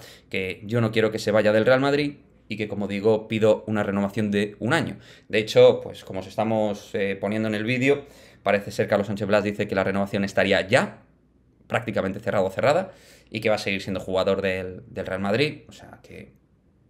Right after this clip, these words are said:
todavía no hay confirmación oficial, hay que esperar que las cosas siempre se confirmen, pero la sensación es esa. Y había un poquito de incertidumbre semanas atrás sobre la situación de Fabián. Se estaba hablando con, con la posibilidad de que fuera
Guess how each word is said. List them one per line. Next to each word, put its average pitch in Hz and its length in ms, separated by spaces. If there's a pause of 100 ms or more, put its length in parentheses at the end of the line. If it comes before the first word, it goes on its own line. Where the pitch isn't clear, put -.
(260)
todavía 104 200
no 104 80
hay 107 80
confirmación 101 460
oficial, 139 400
hay - 80
que - 80
esperar 95 280
que 95 80
las - 140
cosas - 300 (240)
siempre 123 420
se - 100
confirmen, 160 560
pero 123 320 (380)
la 92 140
sensación 120 720
es 120 420
esa. - 320 (100)
Y 101 200
había 123 240
un 165 100
poquito 147 320
de 131 60
incertidumbre 123 480
semanas 117 320
atrás 143 320 (300)
sobre 104 200
la 98 60
situación 104 340
de 104 80
Fabián. 143 320
Se 110 120
estaba 104 200
hablando 101 400
con, 90 640 (720)
con 113 120
la 107 120
posibilidad 110 420
de 113 80
que 110 100
fuera 104 360